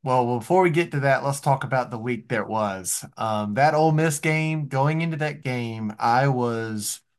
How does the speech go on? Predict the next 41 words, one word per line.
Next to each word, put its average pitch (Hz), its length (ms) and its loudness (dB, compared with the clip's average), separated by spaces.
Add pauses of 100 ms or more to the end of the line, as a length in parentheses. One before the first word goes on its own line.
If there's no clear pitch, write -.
(180)
worried. 120 1400 0
And 139 120 0
I 139 80 4
guess 170 400 2 (340)
I 147 100 4
shouldn't 143 320 0
be 120 100 0
worried 107 300 -4
about 85 220 -2
this 101 160 -8
team, 120 380 -4
but 110 260 -2
the 113 140 -2
old 143 640 4 (140)
Gamecock 120 500 -2
fan 104 280 -4
in 95 140 -6
me 95 280 -8
makes 104 300 -8
me 104 120 -4
worry 107 420 -2
about 101 340 -4
any 117 260 -6
team 113 300 -4
that 104 100 -6
we 104 120 -6
play 104 300 -4
that 101 280 -8
is 104 180 -12
pretty 98 260 -8
good. 95 340 -10
And 92 120 -14
Ole 139 200 4
Miss, 175 520 4 (880)
known 170 340 2
for 170 100 -4
their 143 140 2
soft 151 380 2
schedule 151 480 -4
this 190 280 -6
year, 208 380 0